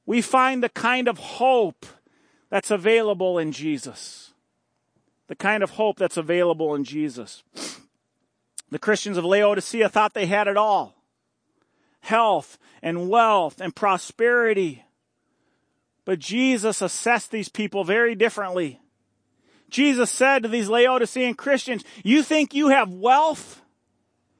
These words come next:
You've got nothing but fool's gold. Buy from me real gold refined by the fire, eternal treasure." Jesus says, "You guys think you're fashionable?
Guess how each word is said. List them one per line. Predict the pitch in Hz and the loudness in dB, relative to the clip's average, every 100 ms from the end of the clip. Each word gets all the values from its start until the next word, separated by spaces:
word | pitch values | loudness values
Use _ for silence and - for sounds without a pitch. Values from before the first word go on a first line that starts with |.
| _ _ _ _ - | _ _ _ _ -2
You've | 294 | 4
got | 311 302 | 6 4
nothing | 311 277 | 0 0
but | 269 254 | 2 0
fool's | - 320 339 349 247 | 0 4 6 4 0
gold. | 226 254 226 143 - _ _ _ _ _ _ _ _ _ _ _ _ _ _ _ - | 0 2 2 -2 -14 _ _ _ _ _ _ _ _ _ _ _ _ _ _ _ 0
Buy | 269 294 | 4 4
from | - 262 | 2 -2
me | 262 294 269 202 - - | 0 2 2 -2 -8 -10
real | 175 269 311 277 | -4 4 6 6
gold | 196 240 220 180 | 4 2 2 2
refined | 214 - 269 277 285 247 | -2 -2 2 2 2 0
by | 233 | 0
the | 220 | 0
fire, | - 277 277 262 220 | 0 2 4 4 2
eternal | 233 196 - 277 320 302 254 214 160 _ _ - | -2 -8 -4 0 2 2 0 0 -4 _ _ -18
treasure." | - 240 208 220 180 - _ _ _ _ _ _ _ _ _ _ _ _ | -4 -2 -2 -2 -8 -10 _ _ _ _ _ _ _ _ _ _ _ _
Jesus | - 294 294 262 | -2 0 0 2
says, | 277 233 180 | 2 2 2
"You | 302 | 2
guys | 311 262 - | 4 2 -2
think | 285 302 - | -2 -2 -2
you're | 214 | -4
fashionable? | - 254 269 285 - 330 330 339 359 330 | 0 2 2 2 -6 -4 2 4 4 2